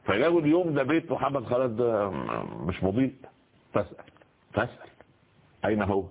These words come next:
Speaker 1: لا، ده مريض، تدعو الملائكة لك. لا، ده مسافر، أرجعه الله سالما غانما لأهله.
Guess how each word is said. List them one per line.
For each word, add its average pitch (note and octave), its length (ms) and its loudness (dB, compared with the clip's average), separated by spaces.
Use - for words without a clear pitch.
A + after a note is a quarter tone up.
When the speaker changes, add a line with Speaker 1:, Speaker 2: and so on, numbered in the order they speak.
Speaker 1:
لا، F2+ 260 0
ده D#2+ 60 -2
مريض، G#2+ 340 0
تدعو F#2 260 0
الملائكة D#2 400 -2
لك. - 260 -12
لا، G2+ 140 0
ده G2 120 -6
مسافر، F#2+ 480 -2
أرجعه F2 320 0
الله F2 360 0
سالما F2 360 -2
غانما E2 360 0
لأهله. - 280 -2